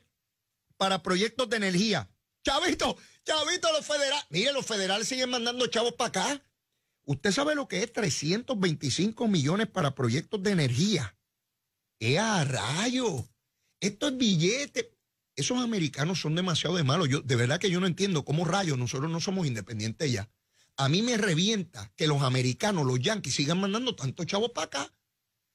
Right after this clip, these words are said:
Ellos quieren que nosotros parezcamos unos mantenidos. Nosotros nos queremos raspar nuestra propia yuca. Y,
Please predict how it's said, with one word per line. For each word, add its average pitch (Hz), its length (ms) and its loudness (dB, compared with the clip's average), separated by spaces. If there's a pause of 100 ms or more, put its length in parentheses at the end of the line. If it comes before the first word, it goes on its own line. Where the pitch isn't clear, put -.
(160)
Ellos 160 200 -2
quieren 262 260 0
que 214 120 0
nosotros 160 320 0
parezcamos 233 480 -2
unos 202 160 0
mantenidos. 240 560 -2
Nosotros 151 300 0
nos 202 100 -2
queremos 233 320 0
raspar 202 260 -2
nuestra 233 300 -4
propia 196 300 -2
yuca. 214 540 -2 (600)
Y, 240 600 0